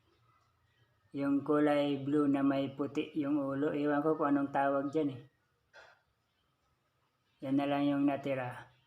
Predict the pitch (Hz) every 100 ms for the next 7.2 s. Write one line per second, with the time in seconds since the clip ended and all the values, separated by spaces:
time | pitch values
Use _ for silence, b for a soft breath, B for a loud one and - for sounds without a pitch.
0 | _ _ _ _ _ - 147 151 151 180
1 | 170 170 170 170 170 170 170 160 143 147
2 | 151 - 147 147 147 151 151 147 143 139
3 | 139 143 135 135 143 147 139 - - _
4 | _ _ _ _ _ _ _ _ _ _
5 | _ _ _ _ 143 147 151 151 151 170
6 | 160 156 156 160 165 147 139 139 147 139
7 | 117